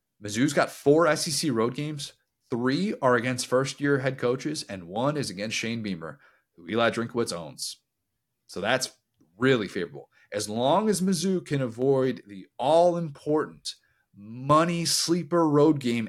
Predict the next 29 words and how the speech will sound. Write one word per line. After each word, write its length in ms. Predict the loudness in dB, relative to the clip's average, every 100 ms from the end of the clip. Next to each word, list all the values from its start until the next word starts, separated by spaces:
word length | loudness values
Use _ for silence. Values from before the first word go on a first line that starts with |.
| -2
at 220 | -2 0
UMass, 760 | -2 0 2 0 -6 -6 -6 -8 _ _ _ _ _
the 100 | -10
well-documented 920 | 2 4 6 8 6 2 -4 -4 -6
game 220 | -8 -6 -6
at 140 | -8
UMass, 540 | -14 -16 -14 -6 -6 -8 _ _ _ _ _ _
this 220 | 2 4
is 80 | 2
the 60 | 2
type 200 | 2 0
of 100 | -4
schedule 420 | 0 0 2 0
that 240 | 0 -2 -8
you 480 | -8 -6 -6 -10 _ _ _ _ _
never 440 | -16 -4 0 2 0
think 240 | -2 0
you're 100 | 2
gonna 180 | 4 2
get 360 | 0 -2 -2
in 140 | -6 -4
this 240 | -4 -6
new 220 | -4 -4
version 340 | 2 2 2 -6
of 100 | -4
the 140 | -4
S 180 | -4 -6
E 60 | -6
C. 360 | -6 -6 -12